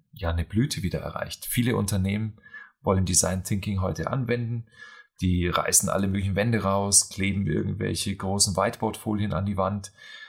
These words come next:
Anstatt Stühlen gibt's jetzt nur Würfel, auf denen man sitzen kann, oder vieles findet sowieso im Stehen an irgendwelchen Pinnwänden statt. Am besten alles abwischbar, nur noch Post-its und so weiter. Am Ende gehört natürlich mehr dazu, als nur solche Dinge anzuwenden.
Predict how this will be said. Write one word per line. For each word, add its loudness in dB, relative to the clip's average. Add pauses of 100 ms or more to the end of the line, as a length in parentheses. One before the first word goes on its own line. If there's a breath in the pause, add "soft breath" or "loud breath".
(200 loud breath)
Anstatt 2
Stühlen 2
gibt's -2
jetzt 0
nur 0
Würfel, 0
auf -2
denen -2
man 0
sitzen 0
kann, -2
oder -2
vieles 0
findet 0
sowieso 0
im -2
Stehen -2
an -2
irgendwelchen -4
Pinnwänden -4
statt. -4 (380 loud breath)
Am -4
besten 4
alles 0
abwischbar, -2
nur 0
noch -4
Post-its -2
und -2
so -4
weiter. -2 (640 loud breath)
Am -2
Ende 2
gehört 2
natürlich -4
mehr -2
dazu, -2
als -2
nur 0
solche 0
Dinge -4
anzuwenden. -8